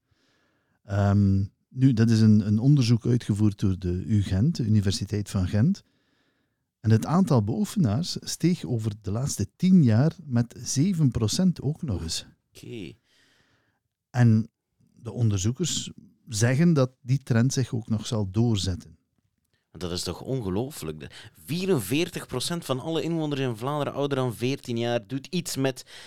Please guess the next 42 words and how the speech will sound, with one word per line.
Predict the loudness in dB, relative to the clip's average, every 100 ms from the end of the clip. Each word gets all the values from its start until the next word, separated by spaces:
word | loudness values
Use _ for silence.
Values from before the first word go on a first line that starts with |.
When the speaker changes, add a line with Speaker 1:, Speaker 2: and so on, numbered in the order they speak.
| -14 -2
Speaker 1:
Amateurkunsten. | 0 2 4 4 4 2
Speaker 2:
amateurkunsten. | 2 0 -2 -8 -8 -8
Speaker 1:
Ja, | -8
dat | -8 -6
kan | -8
natuurlijk | -8 -10 -10 -6 -6
schilderen | -4 0 0 2 2 4
zijn, | 2
dat | 2 0
kan | -4 -4 -4
beeldhouwen | -4 -4 -2 0 0 0
zijn, | 2 2
dat | 2 0
kan | 0 2 2
muziek | 0 2 2 0
zijn, | -2 0 0
maar | -2
dat, | -4 -8 -10
dat, | -8
Speaker 2:
Dus | -6
Speaker 1:
dat | -4
Speaker 2:
een |
Speaker 1:
is | -2
ook |
Speaker 2:
kleine | 0 0 2
Speaker 1:
theater. | 4 4
Speaker 2:
helft. | 2 -4 -12 -20 -16
Speaker 1:
Ja, | -6 -4 -4 -6
dat | -10
is |
toch | -10 -12 -18 _ _ -20 -20
fantastisch. | -8 -6 -2 -4 0 0 0 -2 -12
Speaker 2:
Super. | -8 -8 -8 -12 _ _ _ _ _ _
Speaker 1:
En, | -2 4
en | 6
wat | 6 4
blijkt | 0 -4 0
ook | 0 2
nog | 4 4
is, | 4 0 -2
dat | 0 -2 -2
die, | -12 -2 0 0 -4